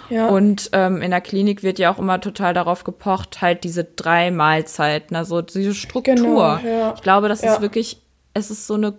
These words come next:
Speaker 2: grundlegende, ähm, ja, nicht Lösung, aber es ist halt so wichtig, sich einfach an so eine gewisse Struktur zu halten.
Speaker 1: Total.
Speaker 2: Sei es jetzt für eine untergewichtige Person oder eine übergewichtige Person
Speaker 1: Ja.
Speaker 2: oder eine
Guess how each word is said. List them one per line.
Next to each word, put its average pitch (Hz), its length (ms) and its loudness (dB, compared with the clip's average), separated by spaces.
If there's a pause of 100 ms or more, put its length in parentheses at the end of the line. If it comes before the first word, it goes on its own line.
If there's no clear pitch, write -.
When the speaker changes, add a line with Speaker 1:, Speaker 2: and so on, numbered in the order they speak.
Speaker 2:
grundlegende, 214 1300 0 (400)
ähm, 196 600 4 (400)
ja, 180 340 -2 (120)
nicht 202 220 -2
Lösung, 214 580 2
aber 190 260 2
es 202 120 -4
ist 208 140 -8
halt 202 240 -2
so 240 280 -2
wichtig, 233 540 -2 (220)
sich - 240 -8
einfach 202 300 -2
an 202 140 2
so 196 80 -4
eine 196 120 0
gewisse 208 300 -2
Struktur 220 580 -4
zu 180 220 -2
halten. 175 220 2
Speaker 1:
Total. 202 140 -2
Speaker 2:
Sei 196 160 6
es 226 140 -2
jetzt 220 220 -4
für 202 120 -4
eine 180 240 -2 (460)
untergewichtige 269 920 -2
Person 220 540 -2
oder 240 300 2
eine 226 200 2
übergewichtige 190 800 -4
Person 180 520 -4
Speaker 1:
Ja. 202 120 4
Speaker 2:
oder 208 180 4
eine 208 300 0